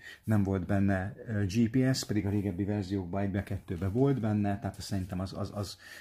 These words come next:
az jó pofa. A bejövő hívásokat kezeli, a pulzus jó, a pulzusmérés jó, tehát helyek közel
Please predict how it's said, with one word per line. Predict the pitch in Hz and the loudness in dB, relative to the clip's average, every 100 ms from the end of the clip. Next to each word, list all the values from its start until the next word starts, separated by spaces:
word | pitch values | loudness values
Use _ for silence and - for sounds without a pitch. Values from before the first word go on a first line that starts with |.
| - _ | -20 _
az | 107 | 2
jó | 123 147 | 4 4
pofa. | 143 - 107 101 - - - | 2 0 0 0 -6 -20 -8
A | - | -2
bejövő | 107 120 104 | 2 4 6
hívásokat | 101 107 98 95 98 90 | 4 4 2 0 -4 -2
kezeli, | - 123 123 107 101 - _ _ _ _ _ _ - | 0 4 6 6 4 0 _ _ _ _ _ _ -14
a | - | -2
pulzus | 127 117 98 98 - | 4 4 4 0 -2
jó, | 123 135 131 123 | 4 6 6 4
a | - | 2
pulzusmérés | 127 107 104 104 98 95 98 - | 0 2 0 0 0 0 -4 -2
jó, | 123 113 | 0 0
tehát | 107 101 | 0 -4
helyek | - 107 101 101 | -2 -2 -2 -2
közel | 98 87 92 95 | -6 -4 -4 -4